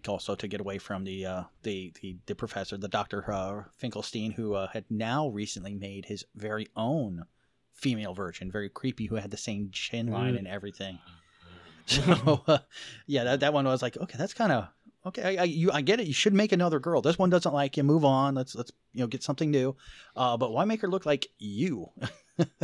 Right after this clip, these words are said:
Speaker 2: That was a little, mm. <laughs> I have to take a step back. Really, man? I mean, can you make it a little bit different? Add some female features? Like, ooh, it's like kissing your sister or something.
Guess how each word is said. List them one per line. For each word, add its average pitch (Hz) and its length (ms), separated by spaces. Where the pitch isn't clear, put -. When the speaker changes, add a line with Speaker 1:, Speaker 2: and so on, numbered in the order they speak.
Speaker 2:
That 117 160
was 147 160
a 135 60
little, 127 320
mm. 101 640
<laughs> - 120
I 156 520
have 151 100
to 156 80
take 120 60
a 107 40
step - 280
back. 127 400
Really, 107 180
man? 147 420
I 92 60
mean, 90 260
can 85 120
you 85 80
make 107 220
it 104 60
a - 20
little 113 160
bit 127 160
different? 139 340
Add 101 100
some 92 140
female 110 320
features? 117 500
Like, 85 240
ooh, 92 240
it's - 80
like 120 160
kissing 123 300
your 92 80
sister 135 420
or 87 60
something. 80 340